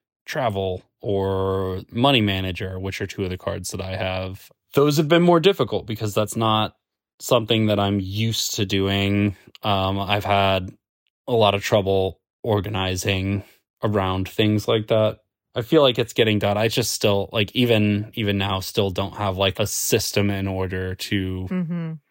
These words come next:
Speaker 1: keep that, like, regular and organized. Like, a lot of stuff is on auto pay now, but I still, I think about it a lot, despite the fact that, like, most of it is pretty regularly taken care of. There's not a lot that I, like, have to actively work on,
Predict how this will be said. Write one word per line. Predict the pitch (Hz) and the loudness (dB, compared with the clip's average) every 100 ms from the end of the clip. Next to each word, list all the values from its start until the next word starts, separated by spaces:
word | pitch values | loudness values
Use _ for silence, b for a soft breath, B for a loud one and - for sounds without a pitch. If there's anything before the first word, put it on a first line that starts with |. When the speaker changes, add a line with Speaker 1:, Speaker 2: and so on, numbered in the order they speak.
| _ | _
Speaker 1:
keep | - 107 - | -4 -2 0
that, | 98 101 | 2 2
like, | 85 98 90 | 2 0 0
regular | 101 95 98 98 | -2 0 -2 -4
and | 95 | -4
organized. | 98 95 95 95 92 | -6 -6 -6 -8 -6
Like, | 107 | 0
a | 113 | 4
lot | 131 117 | 4 4
of | |
stuff | - 110 - | 0 0 0
is | 101 | -2
on | 101 | -2
auto | 98 98 98 | -2 -4 -4
pay | - 98 98 | -4 -4 -4
now, | 98 95 95 95 - | -4 -6 -6 -6 -10
but | 113 95 92 95 95 - | -4 0 0 -2 -6 -4
I | 123 | -2
still, | 120 - 127 117 113 104 _ | 0 4 4 6 2 0 _
I | 117 | -4
think | 110 151 127 | 0 2 4
about | 113 104 | 4 2
it | 104 | 0
a | 95 | -4
lot, | 95 92 98 - | -6 -6 -6 -8
despite | 110 - 113 107 | -8 -2 0 0
the | 104 | -2
fact | 98 95 | -4 -4
that, | 95 | -6
like, | 101 82 | -6 -6
most | 104 110 110 110 107 - | -4 -2 0 0 -2 -4
of | 95 | -6
it | 98 98 - _ _ - | -6 -8 -12 _ _ -10
is | 101 101 - - _ _ | -6 -6 -8 -16 _ _
pretty | - 156 135 | 0 2 4
regularly | 117 101 110 104 104 101 | 4 4 2 2 2 0
taken | 110 98 98 | 0 -2 -2
care | 101 95 | -4 -4
of. | 95 95 92 | -4 -4 -4
There's | 104 104 | -2 -2
not | 110 104 | 0 0
a | |
lot | 98 95 | 0 -2
that | 98 | -4
I, | 95 | -8
like, | 95 92 | -8 -10
have | 104 101 98 - | -6 -6 -6 -8
to | - | -6
actively | 101 104 - 120 123 135 | -4 -4 -2 -2 2 2
work | 147 147 | 2 2
on, | 151 147 143 143 | 2 2 2 0